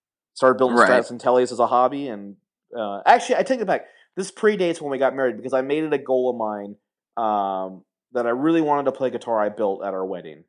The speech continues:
Speaker 1: And so I, I built a white, Olympic white Strat hardtail for myself and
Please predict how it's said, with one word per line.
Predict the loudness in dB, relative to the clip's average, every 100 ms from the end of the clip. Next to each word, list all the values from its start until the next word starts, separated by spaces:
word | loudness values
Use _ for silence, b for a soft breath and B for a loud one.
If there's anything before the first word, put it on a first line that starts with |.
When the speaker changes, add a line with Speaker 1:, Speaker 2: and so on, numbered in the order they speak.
| _
Speaker 1:
And | -12 -12
so | -6 2
I, | 4 4 4 2 0
I | -2 -2
built | 0 0
a |
white, | 2 4 4 0 _ _ _ _ _ -6
Olympic | -2 -2 2
white | 4 4
Strat | 2 2 2 4
hardtail | 0 0 0 0 -2
for | -6
myself | -8 -4 -2 -2 -4 -12
and | -14